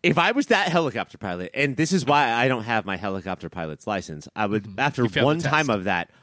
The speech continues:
Speaker 1: I would say, "Fuck this," and I would crash the helicopter into a building immediately.
Speaker 2: If you fly helicopters,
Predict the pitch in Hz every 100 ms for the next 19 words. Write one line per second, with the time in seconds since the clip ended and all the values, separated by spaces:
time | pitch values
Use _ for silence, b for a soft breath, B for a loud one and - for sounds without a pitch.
0 | _ - 120 120 117 87 - 120 - 113
1 | 101 101 90 90 - 104 - 131 117 110
2 | 113 113 95 95 107 95 95 90 92 -
3 | 87 82 76 76 71 71 - 160 - 190
4 | 247 226 - 160 156 156 143 143 123 117
5 | 110 -